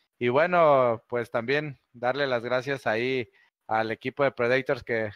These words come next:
que va a estar peleando la Championship. Así que, Gabriel, échale ganas, sube a tu equipo ahí al, nuevamente, esperemos que regresen. Y, pues, bueno, Gatito Cósmico, por favor, tú también échale ganas para ver si ahora sí pasa el equipo de Naut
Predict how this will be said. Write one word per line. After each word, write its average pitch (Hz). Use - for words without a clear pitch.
que 113
va 120
a -
estar 131
peleando 127
la 113
Championship. 143
Así 120
que, 131
Gabriel, 127
échale 127
ganas, 139
sube 135
a 135
tu -
equipo 135
ahí 110
al, 110
nuevamente, 131
esperemos 123
que 101
regresen. 123
Y, 120
pues, 117
bueno, 143
Gatito 139
Cósmico, 151
por 131
favor, 135
tú 131
también 139
échale 139
ganas 139
para 120
ver 123
si 139
ahora 131
sí 139
pasa 143
el 127
equipo 139
de 127
Naut 135